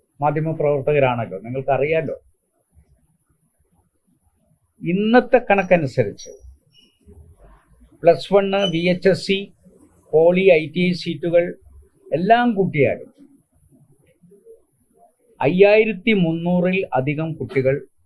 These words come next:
ഇപ്പോഴും പുറത്താണുള്ളത്. ഞാൻ പറയുമ്പോ അദ്ദേഹം ഇത് പ്രഖ്യാപിച്ച ശേഷം വീണ്ടും അദ്ദേഹത്തെ കണ്ടപ്പോ പറഞ്ഞു, "ഏയ്, അവിടെ ഇനി പ്രശ്നമൊന്നുമില്ല."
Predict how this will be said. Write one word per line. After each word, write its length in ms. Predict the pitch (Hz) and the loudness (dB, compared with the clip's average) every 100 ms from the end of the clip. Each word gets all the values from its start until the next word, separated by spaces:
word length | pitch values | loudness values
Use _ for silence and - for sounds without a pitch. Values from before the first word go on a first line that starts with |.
| _ _ | _ _
ഇപ്പോഴും 380 | - - 135 123 | -20 -6 -4 -4
പുറത്താണുള്ളത്. 680 | 117 95 - 95 87 - - _ _ _ _ _ _ _ _ _ _ 139 143 139 _ _ _ _ _ _ _ - _ _ _ 196 | -6 -8 -10 -14 -14 -20 -20 _ _ _ _ _ _ _ _ _ _ _ _ _ _ _ _ _ _ _ _ -20 _ _ _ -8
ഞാൻ 280 | 180 185 220 | 0 2 4
പറയുമ്പോ 380 | 233 220 226 226 | 4 4 4 2
അദ്ദേഹം 520 | 185 196 190 190 180 - _ _ _ _ _ - _ _ _ _ _ _ | 4 0 0 -4 -6 -12 _ _ _ _ _ -20 _ _ _ _ _ _
ഇത് 120 | 160 180 | -4 -2
പ്രഖ്യാപിച്ച 500 | 175 - 196 196 220 | 0 2 4 4 2
ശേഷം 440 | 196 185 185 202 185 | 2 2 2 0 0
വീണ്ടും 180 | 185 196 | 2 4
അദ്ദേഹത്തെ 280 | 202 185 185 | 4 2 0
കണ്ടപ്പോ 380 | 180 170 175 160 | -2 -2 -2 -2
പറഞ്ഞു, 160 | 160 | -2
"ഏയ്, 220 | 165 190 | 0 2
അവിടെ 280 | 160 147 180 | 2 2 2
ഇനി 260 | 185 180 175 | 2 0 -2
പ്രശ്നമൊന്നുമില്ല." 720 | 147 - 156 147 120 107 87 | -8 -12 -10 -8 -6 -6 -8